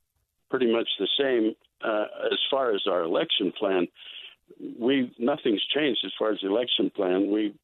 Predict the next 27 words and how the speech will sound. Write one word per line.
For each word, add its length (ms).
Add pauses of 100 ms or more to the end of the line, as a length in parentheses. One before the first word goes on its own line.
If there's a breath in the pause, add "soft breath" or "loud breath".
(180)
we, 540
uh, 220 (260)
mailed 340
out 240 (520 soft breath)
approximately 720
twenty-eight 420
thousand 680 (120)
ballots, 400 (760)
and, 500
uh, 220 (120)
as 200
of 160
Friday, 340
we 360
had 300
returned 680 (180)
back 280 (140)
and 300
processed 720
and 140
qualified 640 (380 loud breath)
over 300
eighteen 520
thousand 420
ballots. 420 (680 soft breath)
And 200
then 300